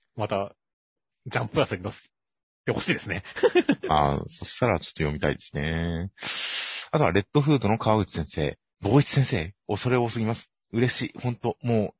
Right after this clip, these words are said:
Speaker 2: う、もっと精進します。」という、先週、坊一先生がレッドフードの絵を、こう、すごい勉強になります、研究してますみたいな、そういうコメントをしたことに対する反応のコメントでしたね。
Speaker 1: え、そうですね。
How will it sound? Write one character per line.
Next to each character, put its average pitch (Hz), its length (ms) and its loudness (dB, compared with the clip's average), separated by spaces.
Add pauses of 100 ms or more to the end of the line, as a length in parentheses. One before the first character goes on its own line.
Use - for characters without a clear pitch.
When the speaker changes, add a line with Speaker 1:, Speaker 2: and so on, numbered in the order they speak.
(220)
Speaker 2:
う、 143 40 2
も 139 60 2
っ - 20 0
と 101 100 -10
精 113 160 -4
進 85 140 -6
し - 140 -14
ま 78 80 -8
す。」 - 100 -16 (400)
と - 60 -12
い - 100 -14
う、 - 100 -14 (360)
先 107 180 0
週、 90 140 0
坊 104 220 4
一 - 80 0
先 104 200 2
生 92 220 2
が 73 120 2
レ 85 100 4
ッ - 80 -4
ド 98 80 -6
フ 98 140 -4
ー - 40 -4
ド 80 80 -4
の 73 160 -4
絵 80 80 0
を、 73 60 -2
こ 65 60 -8
う、 - 460 -10
す - 80 -8
ご 73 80 -4
い - 40 -10
勉 87 200 -2
強 82 120 -4
に 78 60 0
な 80 60 0
り 80 60 0
ま 78 80 -2
す、 - 100 -10
研 85 160 -2
究 80 140 -6
し - 60 -10
て 85 60 -6
ま 80 60 -2
す - 120 -14
み - 60 -20
た 71 80 -4
い - 40 -4
な、 73 40 -8
そ 82 140 -4
う - 20 0
い - 20 -2
う - 20 -2
コ - 100 -6
メ 92 100 6
ン 90 60 -2
ト 98 80 2
を 92 60 0
し - 40 -10
た - 60 -10
こ - 60 -20
と 107 80 -2
に 95 80 0
対 98 160 2
す - 120 -10
る 127 200 4 (340)
反 95 180 2
応 85 100 -2
の 80 80 -2
コ 87 80 -4
メ 80 60 2
ン - 40 -2
ト - 60 -10
で 73 60 -6
し - 60 -10
た 55 80 -10
ね。 76 140 -10 (840)
Speaker 1:
え、 127 120 -4
そ 135 180 2
う 82 40 -8
で - 60 -12
す - 100 -12
ね。 107 280 -2